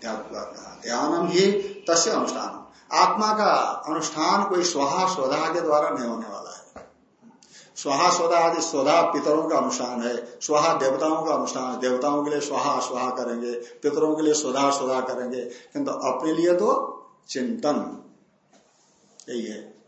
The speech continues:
यही अनुष्ठान है अपना अनुष्ठान। तस्य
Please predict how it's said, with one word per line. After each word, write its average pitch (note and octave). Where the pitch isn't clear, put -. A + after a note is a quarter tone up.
यही D3
अनुष्ठान B2
है A#2
अपना A2
अनुष्ठान। G#2
तस्य -